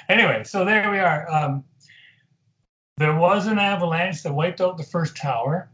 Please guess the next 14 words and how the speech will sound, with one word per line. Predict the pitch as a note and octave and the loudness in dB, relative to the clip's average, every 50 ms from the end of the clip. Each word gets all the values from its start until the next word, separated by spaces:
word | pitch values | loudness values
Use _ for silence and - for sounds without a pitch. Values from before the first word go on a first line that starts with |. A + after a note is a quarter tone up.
| - - | 0 2
Then | D#3+ F3+ F#3 | 4 4 4
there | F3+ | 2
was | E3 D#3 C#3 | 2 2 2
a | C#3 | 2
windstorm, | B2+ F3 A#3+ B3+ A3+ - - - F3 D3 C3+ C3 C3 C3 B2+ B2+ - - _ _ _ _ _ - | 4 4 4 4 4 2 0 0 2 4 4 4 4 2 0 -2 -6 -12 _ _ _ _ _ 0
rough | C#3+ D#3 D#3+ D3+ - E3+ | 2 2 2 2 2 2
night, | D3 C#3 C#3 C3+ B2+ | 2 4 4 2 4
not | C3+ C#3 C#3 C#3+ | 4 4 4 4
an | C3+ C3 | 2 2
avalanche, | A#2+ A2+ G#2+ A2 A#2 A#2+ A#2 - | 0 0 -2 -4 -6 -10 -6 -6
that | - A2+ | -6 0
wiped | B2 C3+ C3+ C3 - | 2 2 0 0 -2
out | A#2+ G#2 - - | -6 -8 -4 0
his | - A3+ A3 - | 0 0 0 0